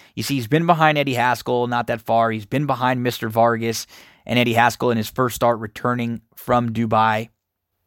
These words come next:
He didn't like Kentucky Downs last time out. He's, he's been a step or two off his best, but he should have every opportunity in here to get a great, great trip with all that speed and maybe get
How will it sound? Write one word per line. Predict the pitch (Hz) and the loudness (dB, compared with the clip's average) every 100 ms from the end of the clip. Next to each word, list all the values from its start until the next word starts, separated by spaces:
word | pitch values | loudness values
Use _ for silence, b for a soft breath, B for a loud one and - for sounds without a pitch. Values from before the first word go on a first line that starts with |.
| _ _ - | _ _ -4
He | 131 | 0
didn't | 120 156 | 4 4
like | 151 156 156 | 4 2 0
Kentucky | 151 135 139 156 | -2 2 2 2
Downs | 139 131 131 123 | 0 0 0 0
last | 123 127 - | 2 2 0
time | 127 127 | -4 -2
out. | 117 127 127 b b b b | -2 -2 -6 b b b b
He's, | - 147 131 131 143 | -8 -6 -6 -10 -12
he's | 135 | -10
been | 160 208 | -6 -4
a | |
step | 226 208 - - 180 - | -4 -6 -8 -4 -2 -2
or | |
two | - 170 - | -2 -4 0
off | 131 143 139 | 2 2 -2
his | 113 | -6
best, | 101 120 98 - - b b b b | -2 -2 -2 -6 -14 b b b b
but | 120 117 _ _ | 0 0 _ _
he | - 147 | -4 0
should | 165 | 4
have | 113 98 - | 2 2 0
every | 131 127 131 123 | 0 2 4 4
opportunity | 120 117 - 120 110 113 | 2 -2 -4 -4 -4 -6
in | 113 | -6
here | 110 113 110 107 b b - | -4 -2 -2 -4 b b -6
to | |
get | 113 110 | -2 -2
a | |
great, | 101 - 107 107 110 113 | -4 -6 -2 -2 -2 -8
great | 110 107 113 | -4 -4 -4
trip | - 113 110 | -2 0 0
with | 104 | -4
all | 117 110 | -2 2
that | 110 104 | 2 0
speed | - 117 107 98 B B | -6 -4 -4 -6 B B
and | 107 110 | -2 0
maybe | 120 123 | 2 2
get | 120 | 0